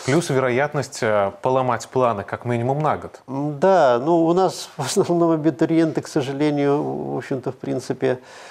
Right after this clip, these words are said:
Speaker 2: даже не по, э, злому умыслу удаляются, а потому что забывают иногда телефоны, э, в карманах, проносят эти телефоны,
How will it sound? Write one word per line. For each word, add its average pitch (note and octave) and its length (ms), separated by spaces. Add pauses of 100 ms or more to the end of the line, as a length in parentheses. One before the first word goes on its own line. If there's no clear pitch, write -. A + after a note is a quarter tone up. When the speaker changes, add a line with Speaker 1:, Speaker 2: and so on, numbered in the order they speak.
(120)
Speaker 2:
даже C3+ 440
не C#3 260
по, C3+ 400
э, B2 460
злому C#3 420
умыслу A2 460
удаляются, A2 840
а A#2 640
потому D3 180
что D3 200
забывают D#3+ 480
иногда B2 380
телефоны, A2 680 (1080)
э, - 120
в - 680
карманах, C#3+ 720 (420)
проносят D#3 560
эти C3 220
телефоны, B2 800